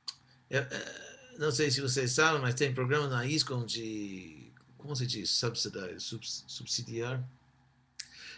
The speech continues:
ah, o cuidado das vacas, porque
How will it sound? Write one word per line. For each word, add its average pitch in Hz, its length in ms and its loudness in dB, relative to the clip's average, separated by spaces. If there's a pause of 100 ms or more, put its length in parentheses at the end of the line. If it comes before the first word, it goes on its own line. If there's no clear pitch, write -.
(160)
ah, 123 540 4 (1600)
o 135 80 2
cuidado 143 440 10
das 131 120 10
vacas, 160 420 8
porque 139 580 2